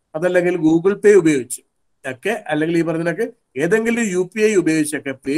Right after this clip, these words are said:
ചെയ്യാനായിട്ടുള്ള options ഇതിനകത്ത് തന്നെ ഉണ്ട്. അതുകൊണ്ട് ഈ പറഞ്ഞതൊക്കെ വി-, പുറത്തൊക്കെ പോയി നിങ്ങളുടെ ക്രെഡിറ്റ് കാർഡും നെറ്റ് ബാങ്കിങ്ങിന്റെ പാസ്വേഡും ഒന്നും കഴിയുന്നതും ആർക്കാർക്കും കൊടുക്കാതിരിക്കുക.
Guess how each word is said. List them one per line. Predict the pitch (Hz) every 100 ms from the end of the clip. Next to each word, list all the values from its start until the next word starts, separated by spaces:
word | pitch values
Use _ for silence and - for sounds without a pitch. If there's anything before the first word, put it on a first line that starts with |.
| 190
ചെയ്യാനായിട്ടുള്ള | 175 151 147 147 135 131
options | 117 120 - 190 190 277 - _ -
ഇതിനകത്ത് | 135 156 165 160
തന്നെ | 151 143
ഉണ്ട്. | 117 117 143 214 _ _ -
അതുകൊണ്ട് | 131 151 160 151 262 _ _ _ -
ഈ | 143
പറഞ്ഞതൊക്കെ | 143 139 139 139 160 277 _ _
വി-, | 139 139 -
പുറത്തൊക്കെ | 139 131 - 170 170
പോയി | 143 147
നിങ്ങളുടെ | 143 139 143
ക്രെഡിറ്റ് | 135 135 -
കാർഡും | 151 151 156 113 _ 147
നെറ്റ് | 131 131
ബാങ്കിങ്ങിന്റെ | 139 135 139 143
പാസ്വേഡും | 135 131 127 147 139
ഒന്നും | 127 185 _ _ _ -
കഴിയുന്നതും | 139 147 143 135 143
ആർക്കാർക്കും | 135 127 147 139 143
കൊടുക്കാതിരിക്കുക. | 135 131 - 160 160 170 147 127 147